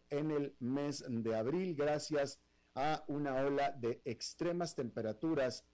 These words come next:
altas que han subido por arriba de cuarenta y cinco grados en algunas, algunas zonas de este país, de la India. De acuerdo a cálculos de la agencia Reuters,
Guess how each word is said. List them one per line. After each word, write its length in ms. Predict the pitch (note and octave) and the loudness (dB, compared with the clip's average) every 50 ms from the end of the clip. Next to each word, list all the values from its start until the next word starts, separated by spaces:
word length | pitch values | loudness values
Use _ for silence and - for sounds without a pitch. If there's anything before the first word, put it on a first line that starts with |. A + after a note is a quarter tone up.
| _ _ | _ _
altas 600 | F#3 G3+ G3+ G3 F#3+ - E3+ D#3 D3+ - - - _ _ _ _ _ _ - | 0 0 2 2 0 0 0 0 0 0 -4 -12 _ _ _ _ _ _ -4
que 100 | B2+ B2+ | -2 0
han 120 | C#3 D3+ | 0 0
subido 500 | D3+ - D3+ C3 C3+ C#3+ C#3 C#3 C3+ C#3 | -2 -2 -2 0 0 2 2 2 0 0
por 180 | - B2 A#2 A2 | 0 0 0 0
arriba 500 | A2 A2 B2 E3 G3 F#3+ F3 E3+ E3 - | 0 0 0 0 0 2 2 0 0 -2
de 220 | C#3 A#2 A#2 G#2+ - | -4 -4 -4 -4 -4
cuarenta 720 | - - C3 B2 A#2+ A#2+ A#2 A#2 A#2 A2+ - - A#2+ A2+ | -2 -2 0 0 2 2 0 -2 -2 -4 -4 -2 -2 0
y 100 | A2+ G#2+ | 0 -2
cinco 520 | - - G3+ G#3 G#3+ G#3 G#3 - D#3 C#3 | -4 -4 -4 -4 -4 -4 -2 -2 0 0
grados 500 | C3 C#3+ D#3 D#3 C#3+ C#3 C3+ B2+ - - - | 2 4 4 4 4 4 2 0 -2 -6 -6
en 140 | F3+ F3+ E3+ | -4 -2 -2
algunas, 480 | C#3 B2+ B2+ C3+ C#3 C#3 C3 B2+ A2+ - | -2 -2 -2 -2 -2 -2 -2 -2 -4 -4
algunas 400 | - C3+ B2 C3+ E3 D#3 C#3+ B2+ | -4 -4 -2 -2 -2 -2 -2 -2
zonas 440 | - C3+ B2+ B2 B2 B2 A#2 - - _ _ _ _ _ _ - | -2 -2 -2 0 0 -2 -4 -6 -10 _ _ _ _ _ _ -6
de 480 | G#2 G2+ A#2+ B2+ C3 B2+ B2+ - - - - | -4 0 2 2 2 2 2 0 -4 -6 -4
este 280 | B2+ A2+ - - G#2+ | -4 -4 -4 -4 -4
país, 360 | - B2+ A#2+ C3 C3 A#2 F#2+ G#2 | -2 0 0 2 0 0 -2 -2
de 120 | A#2 B2+ | 0 0
la 100 | B2 A#2+ | 2 2
India. 480 | B2+ C3+ C#3+ C#3 C3 A#2+ A#2 G2+ - - - - - - _ _ _ _ _ _ _ _ _ _ _ _ _ _ _ _ _ _ _ - | 2 2 2 2 2 0 0 -2 -4 -8 -14 -20 -20 -20 _ _ _ _ _ _ _ _ _ _ _ _ _ _ _ _ _ _ _ -2
De 100 | B2+ B2 | -2 -2
acuerdo 640 | A#2+ - - D#3 E3+ E3+ E3+ E3 E3 E3+ E3 D#3+ - - | -2 -2 -2 0 2 2 2 4 4 4 4 2 2 0
a 220 | B2+ A#2 - - | -4 -4 -4 -2
cálculos 680 | - D#3+ E3 E3+ D#3+ - F3+ E3+ D#3+ D#3 C#3+ C3+ B2 A2+ | 0 0 2 0 0 0 0 2 2 4 4 2 2 0
de 120 | B2 A#2+ A#2 | 0 0 0
la 420 | A2+ A2+ A2+ A2 A2 G#2+ G#2 G2 - | 0 0 0 0 0 -2 -2 -2 -4
agencia 600 | - A2+ - - E3 E3+ D#3 - D#3+ D3 B2 A2+ | -4 -6 -4 -2 -2 -2 -2 0 0 0 2 2
Reuters, 840 | A2 C3 E3+ F#3+ G3 F#3+ - - D3 C#3 E3 G3+ G#3+ - - | 2 2 2 2 2 0 0 0 0 2 2 2 0 -2 -6